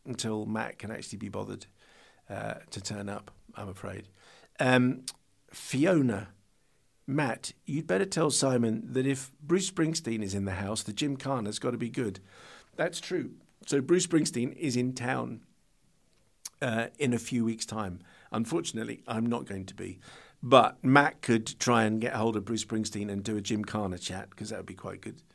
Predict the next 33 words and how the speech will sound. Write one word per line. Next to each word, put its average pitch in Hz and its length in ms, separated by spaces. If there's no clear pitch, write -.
He'd 104 120
probably 107 220
rather 113 260
talk 95 300
about 92 260
horses 101 460
than 98 100
he 98 80
would 98 160
about 107 220
his 104 120
book - 360
and 104 140
his 104 180
movies 139 460
and 107 240
his 107 140
albums. 104 480
On 151 120
the 156 80
Matt 196 340
Haig, 131 540
uh, 113 300
programme, 107 640
which 113 240
we 107 120
brought 117 240
you 107 60
a 104 40
couple 107 220
of 104 60
months 113 200
back, 139 240